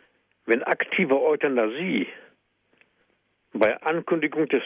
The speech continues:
Todes bereits praktiziert wird, dann muss doch die Frage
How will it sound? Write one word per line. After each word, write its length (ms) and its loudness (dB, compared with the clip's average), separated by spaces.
Todes 360 0
bereits 380 2
praktiziert 640 -2
wird, 220 -2
dann 180 2
muss 200 -2
doch 140 -2
die 140 -2
Frage 600 -2